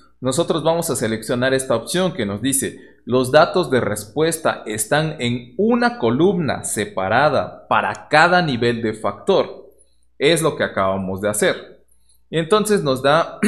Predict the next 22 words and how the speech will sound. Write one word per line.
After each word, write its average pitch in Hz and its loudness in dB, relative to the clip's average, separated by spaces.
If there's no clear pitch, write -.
<clears throat> 151 -2
esta 127 0
ventana 135 -2
y 123 -8
simplemente 156 0
tengo 151 -4
que 120 0
agarrar, 123 0
doy 113 0
un 117 -4
clic 127 -6
aquí - -6
y 117 -8
se 127 0
me 123 2
van 156 4
a 147 4
habilitar 123 0
todas 127 2
estas 95 -6
de 104 -4
acá. - -2